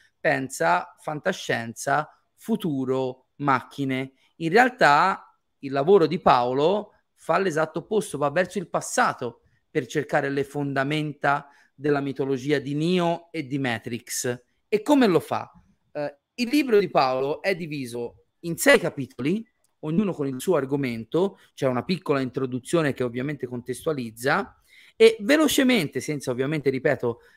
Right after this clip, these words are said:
eh, dire troppo, se vuoi fare una piccola analisi de-, delle cose che vengono,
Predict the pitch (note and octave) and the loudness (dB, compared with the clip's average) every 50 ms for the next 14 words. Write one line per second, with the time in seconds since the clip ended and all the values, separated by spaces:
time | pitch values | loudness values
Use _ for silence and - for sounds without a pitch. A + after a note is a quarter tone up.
0 | _ _ - - A#2+ C3+ G3+ A3+ G#3 F#3 D#3 - F#3 F3 E3 C#3 B2 A#2+ - _ | _ _ -10 -10 -6 -2 0 4 6 6 6 6 6 6 6 6 4 0 -4 _
1 | _ D3 D3 E3 G3 G#3 - - _ _ _ _ _ _ - - E3+ E3 G3 F#3 | _ 6 8 8 6 4 0 -8 _ _ _ _ _ _ -10 -10 -2 0 0 2
2 | F#3+ B3+ B3 G#3+ F3+ D#3 - A#3+ G#3+ - - - D3+ C#3 C#3 E3+ G3+ G3+ C#3 A#2+ | 4 2 2 2 0 -2 -4 -6 -8 -6 -2 0 0 2 4 4 4 4 2 0
3 | A#2 A#2 G#2+ G#2 A#2 A2+ A2 - C#3 B2+ A#2+ B2 B2 B2 A#2+ A#2 A2+ B2 B2+ B2 | -2 -6 -8 -8 -10 -10 -10 -10 -12 -8 -6 -4 -4 -4 -6 -8 -6 -6 -4 -2
4 | B2 A#2+ A#2 - E3+ E3 D#3 C#3 C3 C3 - C3+ B2+ B2+ C#3+ C#3+ C#3+ C#3 C3+ C3+ | -2 -4 -2 0 2 2 2 2 2 0 -2 -2 -4 -2 -4 -4 -2 -2 -4 -4
5 | C3 B2+ A#2+ | -4 -4 -6